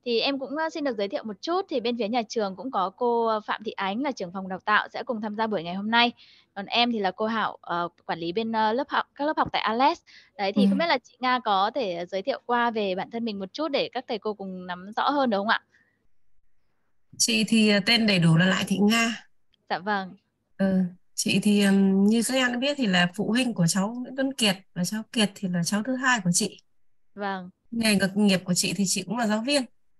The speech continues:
Speaker 1: À, dạ vâng ạ.
Speaker 2: Đang công tác.
Speaker 1: Dạ vâng, thì không biết là Tuấn Kiệt nhà mình thì con đang học lớp mười hai là mình học ở trường nào hả chị?
Speaker 2: Cháu học trường, ờ, chuyên Biên Hòa của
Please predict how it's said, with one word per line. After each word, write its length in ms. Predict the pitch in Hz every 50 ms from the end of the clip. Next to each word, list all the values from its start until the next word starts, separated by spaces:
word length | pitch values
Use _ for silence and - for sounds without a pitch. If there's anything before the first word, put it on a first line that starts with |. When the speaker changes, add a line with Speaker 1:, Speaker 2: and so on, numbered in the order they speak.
| _ _ _ _ _ _
Speaker 1:
À, 240 | _ 208 208 208 190
dạ 120 | 180 156
vâng 280 | 196 196 202 196 190 185
ạ. 120 | 180 - - _ _ _ _ _ - _ _ _ _ 175 165 - _ _ _ _ _ _ _ _ _ _ _ _ _ _ _ - - _ -
Speaker 2:
Đang 160 | 208 208 208
công 80 | 220 208 208 -
tác. 180 | 233 240 254 262 _ _ _ _ _ _ _ _ _ _ _ _ _ _ _ -
Speaker 1:
Dạ 100 | 185 202
vâng, 280 | 202 226 214 208 202 196
thì 160 | 240 226 208 214 - - -
không 140 | - 330 320
biết 100 | 370 392
là 120 | 381 311
Tuấn 220 | 262 - 233 240 247
Kiệt 120 | 320 285
nhà 120 | 226 233 226
mình 240 | 220 220 214 214 214
thì 80 | 208
con 200 | 208 - 254 262
đang 140 | 254 262 262
học 180 | 262 247 208 -
lớp 180 | 262 320 -
mười 120 | 311 262 226
hai 360 | 226 233 247 254 262 262 262
là 100 | 247 214
mình 180 | 202 202 190 196
học 220 | 208 190 - _
ở 300 | - 202 190 165 156 160 165
trường 280 | - - 220 208 196 202
nào 220 | 202 196 190 185
hả 100 | 170 143
chị? 220 | - - 214 - 196 - _ _ _ _ _ _ - _ _ _ _ _ _ _ -
Speaker 2:
Cháu 180 | - 226 254
học 180 | 269 254 - - -
trường, 360 | - 220 214 202 196 196 190
ờ, 500 | 190 190 190 190 190 185 185 185 185 185
chuyên 640 | - - - 269 285 277 269 262 247 240 233 233 220
Biên 160 | 240 254 233
Hòa 380 | 226 233 220 196 185 175 170 165
của 180 | - 139 135